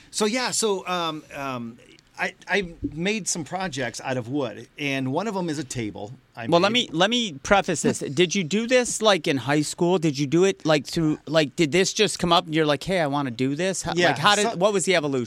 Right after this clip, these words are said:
Speaker 1: basically, um, yes, I took a wood shop class in high school, um, whi-, which was, you know, great and everything. But then, uh,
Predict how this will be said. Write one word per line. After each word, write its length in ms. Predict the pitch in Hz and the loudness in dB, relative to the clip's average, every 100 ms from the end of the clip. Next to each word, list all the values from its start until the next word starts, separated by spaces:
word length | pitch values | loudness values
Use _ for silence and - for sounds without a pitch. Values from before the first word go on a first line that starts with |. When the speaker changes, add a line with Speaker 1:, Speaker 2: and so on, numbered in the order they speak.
| 202 | 0
Speaker 1:
basically, 640 | 226 247 240 214 226 220 - - | 0 -4 -4 -4 -6 -6 -12 -6
um, 440 | 143 127 123 123 120 - | -4 -2 -6 -8 -14 -6
yes, 260 | 160 180 | -4 -2
I 80 | 185 | -2
took 220 | - 175 | -2 -4
a 60 | 156 | -2
wood 200 | 139 131 | -2 -2
shop 240 | - 117 - - - | -4 -6 -6 -18 -18
class 400 | - 120 117 127 | -8 -6 -6 -6
in 60 | 135 | -6
high 140 | 120 | -6
school, 360 | 123 - 120 135 _ - - _ - | -6 -8 -10 -10 _ -20 -20 _ -12
um, 520 | 120 113 107 107 113 120 _ _ | -8 -6 -8 -10 -16 -20 _ _
whi-, 200 | 202 180 - | -8 -8 -8
which 240 | 170 185 | -10 -8
was, 240 | 165 127 - - | -8 -10 -16 -12
you 120 | 180 | -6
know, 120 | 139 | -6
great 300 | 131 123 139 | -6 -6 -6
and 80 | 143 | -6
everything. 540 | 131 123 131 123 135 127 | -8 -6 -6 -6 -6 -10
But 140 | 131 | -8
then, 200 | 151 151 | -6 -4
uh, 140 | 151 | -4